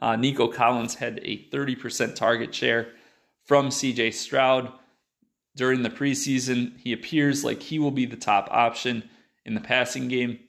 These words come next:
Of course, you've got Tank Dell and John Mechie, uh, young wide receivers that are also sure to mix in.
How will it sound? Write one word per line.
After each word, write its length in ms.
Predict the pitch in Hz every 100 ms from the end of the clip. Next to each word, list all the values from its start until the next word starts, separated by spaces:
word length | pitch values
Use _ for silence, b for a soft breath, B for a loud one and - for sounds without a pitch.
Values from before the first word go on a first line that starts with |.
| -
Of 100 | -
course, 300 | 139 131 135
you've 120 | 123
got 200 | 120 -
Tank 320 | 143 131 123
Dell 260 | 127 123 123
and 180 | 110
John 300 | 110 113 113
Mechie, 540 | 117 117 - 127 117 - B B -
uh, 220 | 107 107
young 220 | 120 120
wide 220 | 120 120
receivers 480 | 110 - 123 117 110
that 140 | - 110
are 120 | -
also 360 | 117 120 - 113
sure 280 | - 113 110
to 120 | 110
mix 300 | 107 - 139
in. 260 | 139 135